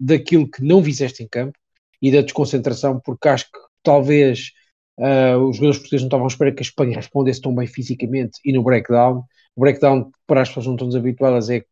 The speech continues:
quando há aquela luta de ruck, por isso quando alguém vai ao chão e há aquela batalha de um lado e do outro para disputar a bola. Ah, e Port-, e Portugal normalmente nisto é expert, mas a Espanha, quando quer, é um expert tão bom ou melhor que Portugal.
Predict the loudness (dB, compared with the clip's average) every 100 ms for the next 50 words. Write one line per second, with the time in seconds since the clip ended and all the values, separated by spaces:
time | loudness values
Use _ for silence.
0 | 0 2 2 -2 0 0 2 0 0 -2
1 | -4 0 0 -2 -12 -14 -14 -10 -6 -2
2 | 0 0 0 0 0 2 2 2 -2 -14
3 | -12 0 2 4 4 4 4 4 2 2
4 | 2 2 4 4 2 0 0 0 -2 -2
5 | 2 4 4 2 0 -4 _ _ _ -4
6 | 2 4 4 2 0 -6 -8 -10 -12 -20
7 | -4 0 0 -2 _ -6 2 4 4 4
8 | 2 -2 -4 -2 0 0 -2 0 4 4
9 | 2 0 2 2 0 2 2 2 0 0
10 | 0 0 2 4 2 0 2 2 0 -2
11 | -2 -2 0 0 2 0 0 0 -2 -4
12 | _ _ -2 -2